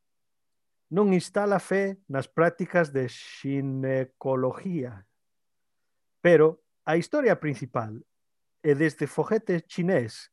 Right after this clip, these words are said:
que está fora de control e que vai caer na terra, e algúns din que vai se estrelar en Madrid. A miña pregunta, tes veinticatro horas de aviso que un foguete caerá na túa casa,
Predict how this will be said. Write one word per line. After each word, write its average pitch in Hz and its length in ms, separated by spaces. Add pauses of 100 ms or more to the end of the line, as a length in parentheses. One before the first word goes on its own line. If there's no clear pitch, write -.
(120)
que - 100
está 143 200
fora 220 260
de 170 160
control 127 640
e 135 160
que 139 140
vai 170 240
caer 143 320
na 127 100
terra, 120 460 (340)
e 151 80
algúns 139 400
din 147 320 (640)
que 135 160
vai 143 240
se 139 160
estrelar 131 640 (260)
en 131 220
Madrid. 151 340 (1120)
A 156 100
miña 240 240
pregunta, 135 640 (920)
tes 226 160
veinticatro 160 560
horas 135 220
de 131 80
aviso 180 400
que 143 340
un 175 160
foguete 151 480
caerá 135 320
na 131 160
túa 135 220
casa, 180 400